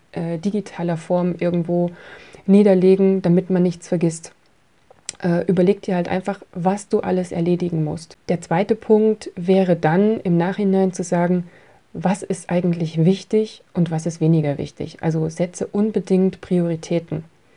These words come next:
Zum Beispiel ist es am Anfang wichtig, dir schon mal zu überlegen, wie dein Dienstleistungsvertrag mit dem Kunden aussehen soll.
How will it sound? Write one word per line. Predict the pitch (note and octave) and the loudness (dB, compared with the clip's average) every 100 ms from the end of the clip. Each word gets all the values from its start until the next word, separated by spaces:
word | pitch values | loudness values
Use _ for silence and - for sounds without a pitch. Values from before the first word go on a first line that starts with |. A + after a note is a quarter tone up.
| - - - - - _ | -20 -20 -20 -20 -20 _
Zum | - A#3+ A3+ | 4 6 6
Beispiel | F3 E3 E3+ - D#3+ D3+ - | 6 2 2 0 0 0 0
ist | - G3 | -2 -2
es | F3+ - | -4 -4
am | E3 | -2
Anfang | - A3+ - G3+ G3+ G3 - | 0 -2 0 0 0 -2 -6
wichtig, | F#3+ E3+ G#3 - - G3 F#3+ - _ | -2 0 0 -2 -2 -2 -2 -12 _
dir | F#3 F3 | -2 0
schon | F#3 G3 | 2 2
mal | F#3 | 0
zu | F3+ | -2
überlegen, | E3+ E3+ E3+ F#3 G3 F#3 F3+ | -2 0 2 2 2 0 0
wie | F3+ | 0
dein | E3+ D#3+ | 2 4
Dienstleistungsvertrag | F3 F3 F3 D3+ D3+ D#3+ - E3 - D#3+ E3 | 2 2 -2 -6 -4 -8 -8 -10 -8 -6 -4
mit | D#3+ | -2
dem | E3 | -4
Kunden | D#3+ F#3 F3 F3 | -2 -2 0 -2
aussehen | - D#3 - - | -4 -8 -6 -8
soll. | D#3+ - - | -8 -10 -10